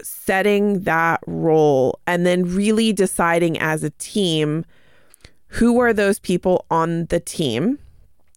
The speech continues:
And it's gonna look different for everybody, but this goes back to your defining, defining what the expectation is, right? Like, who are those people on the team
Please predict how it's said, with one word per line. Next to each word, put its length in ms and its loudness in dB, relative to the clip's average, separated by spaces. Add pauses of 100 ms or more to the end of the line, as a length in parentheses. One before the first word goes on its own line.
(120)
And 80 2
it's 100 -4
gonna 180 0
look 320 0
different 360 0
for 120 -2
everybody, 360 0
but 160 -2
this 100 -2
goes 180 -2
back 200 -2
to 120 -4
your 320 2
defining, 920 0 (480)
defining 340 0
what 120 0
the 80 2
expectation 540 -4
is, 200 -2
right? 160 0
Like, 160 -2
who 140 0
are 100 2
those 160 0
people 200 0
on 120 0
the 80 0
team 340 -4